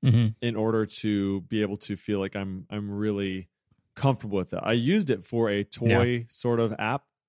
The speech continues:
Speaker 2: and loved it. Freaking
Speaker 1: Yeah.
Speaker 2: loved it. It was so much faster to do it that way. Like, like you said, literally same sort of deal. It was like I had something that I needed to get done in, like, a week.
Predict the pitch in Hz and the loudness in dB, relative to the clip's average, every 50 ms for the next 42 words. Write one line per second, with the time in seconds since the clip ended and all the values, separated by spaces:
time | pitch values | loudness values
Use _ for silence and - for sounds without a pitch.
0 | _ - 127 123 123 120 110 107 107 117 143 165 156 127 - - 87 - - _ | _ -4 -2 -2 -2 -2 -4 -2 0 4 4 6 4 4 2 -2 -8 -10 -10 _
1 | - - - - 170 185 190 170 190 196 185 180 - - _ _ 110 110 113 127 | -20 -20 -8 -4 -2 -2 0 -2 -2 -4 -4 -4 -6 -10 _ _ -10 -4 0 2
2 | 120 110 104 101 104 107 95 85 - _ _ _ _ _ _ _ 165 170 165 151 | 4 4 4 4 2 -2 -4 -4 -6 _ _ _ _ _ _ _ 6 6 8 6
3 | 135 - - - - - - 208 214 202 185 151 135 127 - - - 135 127 123 | 6 4 0 -4 -4 -2 0 2 2 4 4 4 2 0 -2 -4 -2 -2 0 0
4 | 127 123 - - - 101 92 92 - - 123 117 107 127 131 139 127 113 104 117 | 0 -2 -4 -4 -4 -4 -4 -6 -6 -4 -4 -2 2 4 4 4 4 4 2 0
5 | 113 - 107 107 104 104 117 139 147 - _ _ _ _ _ _ _ - 131 135 | 0 0 0 -2 0 0 0 -2 -4 -8 _ _ _ _ _ _ _ 2 2 2
6 | - - - 123 151 147 135 143 127 - 123 104 107 131 135 120 107 104 - - | 2 0 0 2 4 4 4 4 2 2 2 4 4 4 4 4 4 2 2 2
7 | 135 127 117 - 127 110 110 92 117 113 104 101 101 104 107 - - 113 120 110 | 0 2 2 2 0 0 0 2 2 2 4 2 2 0 -4 -4 -2 -2 0 2
8 | 113 127 139 131 - 151 143 131 139 131 113 110 110 107 113 117 135 123 147 131 | 2 2 2 2 0 -4 -4 -2 -2 -2 0 0 0 0 -2 -2 -2 0 0 0
9 | 135 139 - 107 110 101 95 95 98 98 92 - _ _ _ _ _ _ - 135 | 2 0 0 0 -2 0 0 -2 -4 -6 -10 -12 _ _ _ _ _ _ -2 0
10 | 131 123 117 110 104 104 107 104 - _ - 113 113 110 110 117 101 - - - | 0 2 2 2 0 0 -2 -4 -6 _ -2 0 0 2 2 0 -2 -2 -6 -12
11 | - - | -20 -20